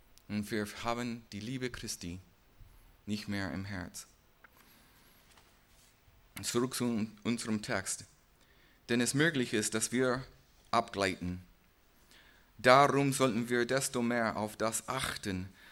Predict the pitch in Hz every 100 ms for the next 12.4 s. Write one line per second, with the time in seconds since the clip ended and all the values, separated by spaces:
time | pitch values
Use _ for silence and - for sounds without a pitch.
0 | - 101 113 117 113 120 131 113 - -
1 | 127 113 95 101 165 220 220 120 - 101
2 | - 95 95 98 - 104 85 82 85 -
3 | _ _ _ - _ - - 113 110 104
4 | 110 160 117 80 - - _ _ _ _
5 | _ - - - 107 147 - 95 120 -
6 | 113 123 - - 120 - 262 - - _
7 | _ _ _ _ _ _ _ _ _ _
8 | _ _ _ _ _ _ - - - 147
9 | 208 - 135 156 - 233 262 - - -
10 | - 127 - 143 165 156 - 120 127 170
11 | 233 - - 127 135 131 147 165 147 -
12 | 113 185 214